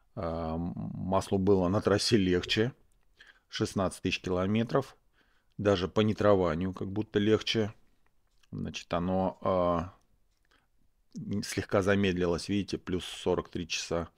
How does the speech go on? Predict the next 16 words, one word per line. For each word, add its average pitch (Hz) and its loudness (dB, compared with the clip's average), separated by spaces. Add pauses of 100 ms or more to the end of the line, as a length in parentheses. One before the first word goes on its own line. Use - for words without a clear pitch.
(460)
к - -20
прогнозу, 85 -2 (120)
к - -20
первому. 80 -2 (580)
И 127 2 (300)
по 101 6
вязкости 101 2
лучше, 95 -2
то - -10
есть, - -10 (240)
э, 85 -4
за 85 -2
это 85 -2
время 101 0 (420)
меньше 98 2
разжижилось. 90 0